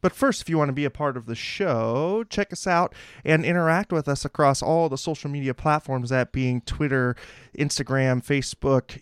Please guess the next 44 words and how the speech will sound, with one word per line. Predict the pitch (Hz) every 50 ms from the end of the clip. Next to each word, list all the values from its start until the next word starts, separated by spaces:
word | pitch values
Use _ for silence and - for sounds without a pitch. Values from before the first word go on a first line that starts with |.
| -
the | 123 127 120 120
YouTube | 131 151 160 147 - - - - - 151 143 131 120 -
chat, | - - - 147 139 131 127 120 - - - - - - - - _ _ _ _ _ _
SoundCloud, | - - - 151 147 143 139 135 - - 143 135 127 123 123 120 113 104
Reddit, | - - 110 123 131 131 131 127 117 - -
and | 110 120 120
of | -
course | - 156 147 - -
all | 156 139
the | 127
shenanigans | - - 123 120 117 117 113 - 117 113 110
that | 117 120 113 -
go | 135 135 123 113 110
down | 107 - 117 110 110 107 107 104 104 107 92 - _ -
in | 143 147 131 117 107
the | 104 98
Discord. | 98 104 104 - - - 120 113 107 107 107 107 - - - _ _ _
Check | - - 190 - -
that | 170 165 151
out | 139 135 135 -
and | - 117 120 123 - _ _ -
everything | - 165 185 160 165 135 - 143 131 123
else | 120 120 - -
that | - -
we've | 120 117
got | - 127 120 110 -
to | -
offer | - 107 117 113 - - 113 110
over | 120 117 110 110
at | 113 110 - -
teal | - - 143 131 113
town | - - - 123 117 113 107 104 - -
U | 120 143 151 127 -
S | - 123 120 113 - - - -
A | 131 127 117 107 - - -
dot | 120 120 110 92 - _ -
com. | - - 156 175 170 131 107 - - - - - - - - 131 - - - - _ _ _ _ - - - _ _ - - _ - _ _
Shield | - - - 165 165 165 151
my | 156 160 151
eyes | 147 160 170 160 -
for | - 151
that | 143 143 139 -
double | 147 151 151 143
vision. | 127 151 170 156 139 123 117 120 117